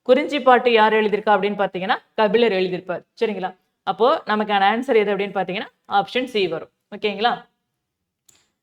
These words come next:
நெக்ஸ்ட் வந்து பாத்தீங்க அப்படின்னா, "முட்டாது கொடுத்த முனைவிலங்கு தடக்கை துளிமலை பொழியும் வழித்துஞ்சு நெடுங்கோட்டு நலிமலை நாடன்"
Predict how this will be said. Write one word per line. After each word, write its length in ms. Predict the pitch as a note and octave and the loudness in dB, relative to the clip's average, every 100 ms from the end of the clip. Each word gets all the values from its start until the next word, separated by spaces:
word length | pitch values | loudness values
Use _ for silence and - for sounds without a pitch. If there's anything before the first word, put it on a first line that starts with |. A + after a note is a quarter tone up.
| - | -10
நெக்ஸ்ட் 280 | G#3 G#3+ D4+ | -8 -4 -2
வந்து 220 | C#4 C4 | -2 0
பாத்தீங்க 380 | A#3 F3+ G#3 G#3+ | 0 -2 -2 -2
அப்படின்னா, 480 | G#3+ F3 F3+ E3 F#3 A#3 A#3+ _ _ _ _ _ _ _ _ _ _ _ _ _ _ _ - | -2 -4 -6 -2 -2 -2 -6 _ _ _ _ _ _ _ _ _ _ _ _ _ _ _ -14
"முட்டாது 520 | G#3 - A#3+ A#3+ B3 C4+ | -14 -2 2 4 2 2
கொடுத்த 400 | A#3 A#3 A3+ B3 B3+ C#4 | 4 4 2 2 2 0
முனைவிலங்கு 720 | G#3 G#3+ A#3 A#3+ A#3 A#3+ A#3 B3+ | -4 -2 0 2 2 2 -2 -2
தடக்கை 480 | G#3 G3 F#3+ G#3+ A3+ - - _ | -2 -2 -2 0 0 -2 -16 _
துளிமலை 640 | A3+ A#3 B3+ C4 A#3+ A#3+ B3+ | 0 2 2 4 6 6 4
பொழியும் 540 | A#3 G#3 G#3 G#3+ G#3 B3+ - _ _ F#3+ | 2 2 4 0 -2 -6 -12 _ _ 4
வழித்துஞ்சு 800 | G#3 A3 C4+ - B3+ B3 A3 D4 - | 4 6 2 0 0 0 0 -4 0
நெடுங்கோட்டு 800 | G3+ G#3 B3 A#3+ A#3+ A#3 - C4+ - - _ _ | 2 2 0 4 4 4 0 -2 -2 -12 _ _
நலிமலை 640 | F#3+ G#3+ A#3+ C#4 B3 A3+ C4+ - | -2 0 2 2 2 4 2 0
நாடன்" 540 | G#3 G3+ F#3+ F#3+ G#3 | 2 4 4 2 0